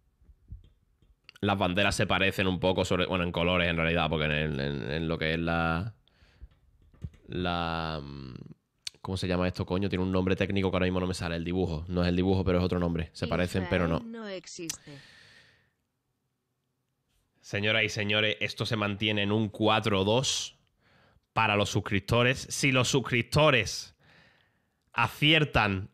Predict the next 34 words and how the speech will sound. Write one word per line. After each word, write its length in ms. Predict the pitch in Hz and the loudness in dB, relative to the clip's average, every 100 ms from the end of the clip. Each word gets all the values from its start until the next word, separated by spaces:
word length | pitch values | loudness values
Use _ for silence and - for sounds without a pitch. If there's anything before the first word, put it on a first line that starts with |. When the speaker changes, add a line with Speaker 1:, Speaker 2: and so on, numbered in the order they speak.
| _ _ | _ _
Speaker 1:
este 320 | 147 - 165 | 0 2 0
siguiente 440 | - 135 131 123 117 | 2 4 2 2 2
mapa, 440 | 123 139 156 104 | 2 2 0 0
todavía 280 | 123 117 135 | 0 2 4
no 20 | |
habéis 160 | 156 131 | 4 4
perdido, 400 | 113 117 110 113 | 2 4 4 4
¿eh? 80 | |
Si 120 | 127 120 | 2 0
los 140 | 113 | 2
suscriptores 500 | 120 117 107 127 131 | 0 -2 0 2 0
fallan 540 | - 151 160 120 98 90 | 2 4 4 4 2 -2
y 100 | 104 | -4
la 80 | 98 | -4
siguiente 340 | 104 104 104 | -4 -6 -6
acertáis, 600 | 123 113 110 127 131 131 - | -4 -4 0 0 2 0 -4
puede 340 | 131 131 170 | 0 2 2
ser 260 | 170 160 165 | 2 0 0
que 100 | 156 | 0
ahora 120 | 139 | 2
a 40 | 165 | 2
los 100 | 147 | 2
suscriptores 500 | 139 123 123 143 156 | 0 -2 0 2 4
les 140 | 127 | 2
toquen 300 | 143 147 156 | 2 2 2
sitios 360 | - 135 131 120 | 0 2 2 2
de 100 | 117 | 4
mierda. 520 | 135 131 110 90 95 | 4 4 2 0 -4
Cuidado, 580 | - 104 110 117 104 90 | -2 0 2 2 4 2
¿eh? 100 | 139 - - - - - - - - - - _ _ _ _ _ | 0 -8 -20 -20 -20 -20 -20 -20 -20 -20 -20 _ _ _ _ _
Pero, 380 | - 143 151 - | 2 4 4 0
señoras 440 | - 123 113 135 127 | 0 2 4 4 2
y 60 | |
señores, 560 | - 113 127 135 147 | 2 2 4 4 2